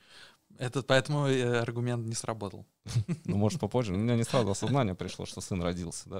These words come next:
Speaker 2: П-, прошло какое-то время, когда я вдруг понял, что я стал отцом. Вот та-, вот так в момент, когда я его держал на руках в роддоме, у меня такого не было. А потом вдруг стало, я вдруг это стал очень так четко ощущать.
Speaker 1: Мгм.
Speaker 2: Вот.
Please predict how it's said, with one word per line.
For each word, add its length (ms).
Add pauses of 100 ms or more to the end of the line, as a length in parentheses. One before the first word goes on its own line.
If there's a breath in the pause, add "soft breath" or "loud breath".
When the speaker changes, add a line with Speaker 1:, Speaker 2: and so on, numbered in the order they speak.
Speaker 2:
П-, 200
прошло 320
какое-то 360
время, 240
когда 180
я 60
вдруг 180
понял, 240
что 180
я 60
стал 240
отцом. 500
Вот 160
та-, 100
вот 160
так 140 (100)
в 120
момент, 520
когда 220
я 60
его 100
держал 260
на 120
руках 320
в 20
роддоме, 280
у 40
меня 140
такого 300
не 140
было. 140 (680 loud breath)
А 100
потом 320
вдруг 220
стало, 340
я 120
вдруг 260
это 120
стал 300
очень 280
так 160
четко 560
ощущать. 560 (240 loud breath)
Speaker 1:
Мгм. 380 (240)
Speaker 2:
Вот. 200